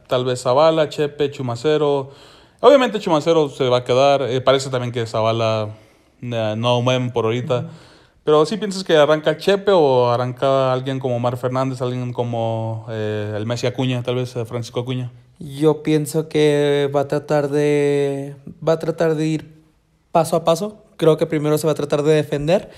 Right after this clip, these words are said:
Speaker 2: y creo que, ah, ya viendo cómo va, cómo transcurre el partido, yo pienso que tal vez a lo mejor en el segundo tiempo, a lo mejor trata de ser un poquito más ofensivo y ya puede, ya puede con la velocidad de Messi tratar de ganar con los contragolpes.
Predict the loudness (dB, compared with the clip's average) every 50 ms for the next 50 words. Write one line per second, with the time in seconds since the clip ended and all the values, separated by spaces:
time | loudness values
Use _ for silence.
0 | -20 -20 -10 _ -2 -2 0 2 0 0 2 2 2 4 4 4 4 4 2 2
1 | 0 0 0 0 0 -2 0 0 0 0 2 2 2 2 2 2 4 4 2 2
2 | 2 0 -2 0 0 0 -4 -4 -6 -6 -6 -4 -2 -2 -2 0 -2 -4 -4 -2
3 | -2 -2 0 -2 -2 -4 -10 -20 -20 -12 -4 -2 0 0 0 0 -2 -2 -4 -4
4 | -4 -2 0 0 0 2 0 0 0 0 -2 -2 -2 -4 -4 -4 -2 -2 0 0
5 | -2 -2 -4 -4 -4 -4 -4 -2 -4 -4 -4 -4 -4 -2 -2 -2 -2 -2 -2 -2
6 | -4 -4 -4 -6 -4 -2 -2 -2 -2 -2 -2 -4 -4 -4 -4 -6 -8 -8 -4 -4
7 | -2 -2 -2 -2 -2 -2 -2 -2 -2 -4 -2 0 2 2 2 2 2 2 2 2
8 | 0 -4 -10 -20 -20 -20 -20 -20 _ 0 2 2 4 4 4 4 4 4 2 2
9 | 4 4 2 2 0 0 0 2 2 2 2 0 0 -2 -2 -4 -2 -2 -2 0
10 | 0 0 0 0 0 -2 -2 -2 -4 -4 -6 -4 -4 -4 -4 -4 -6 -6 -6 -4
11 | -2 0 0 0 0 -4 -10 -12 -12 -20